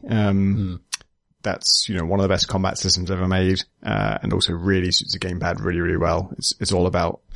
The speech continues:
Speaker 1: those four face buttons and, um, all the combos are just combinations of, of those four things. Um, so it really feels designed for a pad, and it's also a, a game where, like,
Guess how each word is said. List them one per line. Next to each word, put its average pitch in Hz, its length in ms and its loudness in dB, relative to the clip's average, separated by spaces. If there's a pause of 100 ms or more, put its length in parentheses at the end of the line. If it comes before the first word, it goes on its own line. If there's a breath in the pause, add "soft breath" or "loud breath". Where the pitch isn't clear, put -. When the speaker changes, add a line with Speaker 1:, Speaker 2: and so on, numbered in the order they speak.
(680 soft breath)
Speaker 1:
those 92 260 4
four 90 500 2
face 98 280 0
buttons 98 480 2
and, 95 340 -2 (140)
um, 92 580 0 (580)
all 123 140 6
the 110 100 4
combos 110 460 4
are 110 40 2
just - 400 -4
combinations 110 520 4
of, 101 220 -2 (160)
of 95 140 -2
those 104 220 4
four 110 240 4
things. 120 520 4 (100)
Um, 98 600 4 (220)
so 101 120 2
it 95 140 2
really 104 160 2
feels 101 240 2
designed 101 500 0
for 113 80 2
a 104 60 2
pad, 113 300 0 (500 soft breath)
and 98 180 0
it's 92 80 2
also 95 240 2
a, 95 220 2
a 98 40 -2
game 92 240 0
where, 92 180 2
like, - 260 -2